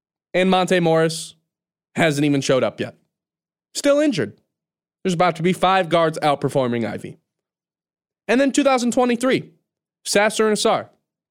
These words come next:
I like those draft picks. They've been fine. But it feels like Troy Weaver shows up to work literally once a year. And that's on draft night. He's done an all right job.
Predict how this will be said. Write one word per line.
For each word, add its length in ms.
I 100
like 240
those 160
draft 320
picks. 380
They've 180
been 160
fine. 380
But 380
it 160
feels 420
like 200
Troy 300
Weaver 540
shows 300
up 140
to 80
work 360
literally 540
once 320
a 60
year. 240
And 100
that's 180
on 140
draft 360
night. 180
He's 100
done 180
an 80
all 160
right 180
job. 440